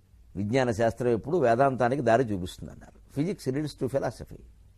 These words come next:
విజ్ఞాన శాస్త్రం వేదాంతానికి దారి చూపిస్తుంది. ఆ పరిశోధన అలా చేసుకుంటూ వెళ్ళాలి. దారి చూపిస్తూనే చూద్దాం, చేసు-, చేసుకుంటూ వెళదాం.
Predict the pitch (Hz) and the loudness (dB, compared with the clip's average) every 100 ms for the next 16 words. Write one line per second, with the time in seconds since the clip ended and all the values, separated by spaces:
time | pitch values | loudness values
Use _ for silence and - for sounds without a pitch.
0 | - - - - - _ - - - 92 | -20 -20 -20 -20 -20 _ -20 -16 -10 0
1 | 160 170 147 147 220 220 156 190 214 202 | 2 4 4 2 2 2 4 4 4 4
2 | 202 185 190 190 190 170 - - - - | 4 4 4 4 -2 -6 -10 -16 -18 -16
3 | - 180 208 226 277 262 254 214 226 240 | 0 4 8 8 8 6 6 6 4 2
4 | 269 254 214 175 76 - - _ - - | 0 2 2 2 -4 -12 -20 _ -20 -8
5 | - 180 240 262 - 294 226 254 285 262 | -6 -2 -2 0 2 0 0 6 6 6
6 | 165 180 185 180 214 262 254 254 247 240 | 2 -2 2 2 2 2 6 6 6 0